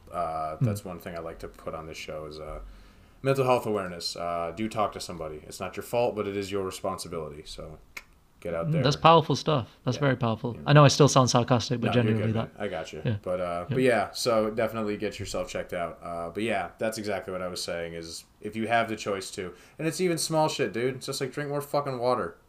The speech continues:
Speaker 2: Mm-hmm.
Speaker 1: Like, it's that
Speaker 2: Mm-hmm.
Speaker 1: easy.
Speaker 2: Mm-hmm.
Speaker 1: But
Speaker 2: I think people even, like, so I don't know about you, dude, because I don't know, d-, is, is your warehouse job quite a physical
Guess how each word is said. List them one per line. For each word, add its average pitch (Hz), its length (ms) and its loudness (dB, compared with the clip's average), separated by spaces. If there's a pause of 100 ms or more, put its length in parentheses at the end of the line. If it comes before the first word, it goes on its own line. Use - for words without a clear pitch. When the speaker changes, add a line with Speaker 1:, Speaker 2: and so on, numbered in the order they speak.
(360)
Speaker 2:
Mm-hmm. 110 220 6
Speaker 1:
Like, 113 100 -10
it's - 100 -12
that 127 120 4
Speaker 2:
Mm-hmm. 123 80 2
Speaker 1:
easy. 90 280 -6 (680)
Speaker 2:
Mm-hmm. 101 120 -6 (480)
Speaker 1:
But 95 200 0
Speaker 2:
I 147 40 8
think 233 200 6
people 170 320 4
even, 165 260 4
like, 127 320 4 (540)
so 165 360 8 (380)
I 165 80 10
don't 185 100 10
know 156 60 12
about 147 180 12
you, 160 140 12
dude, 120 320 8
because 123 400 4 (100)
I 143 80 6
don't 151 120 8
know, 147 180 10
d-, 147 260 4
is, 165 220 6
is 156 240 4
your 156 140 8
warehouse 143 360 10
job 135 220 8
quite 135 160 8
a 117 60 4
physical 151 580 4